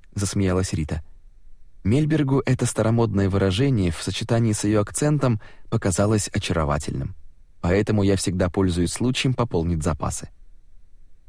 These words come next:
Они остановились у многоквартирного дома. Сеньорита уверенно направилась к своему подъезду.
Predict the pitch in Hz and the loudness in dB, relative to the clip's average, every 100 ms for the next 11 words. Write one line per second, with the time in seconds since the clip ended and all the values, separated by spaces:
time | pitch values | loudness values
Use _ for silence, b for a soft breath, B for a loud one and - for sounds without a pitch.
0 | - 90 113 139 143 123 120 147 - 123 | -4 0 2 2 2 2 4 2 2 2
1 | 113 107 110 113 120 120 117 110 78 104 | 2 2 0 0 2 2 2 2 0 -2
2 | - - - - - - - 110 107 107 | -6 -16 -20 -20 -20 -6 0 2 2 2
3 | 170 185 139 110 120 120 113 101 98 98 | 2 2 4 4 4 4 4 2 2 2
4 | 101 101 - 104 92 85 92 67 52 - | 0 -2 0 2 2 0 0 -2 -4 -8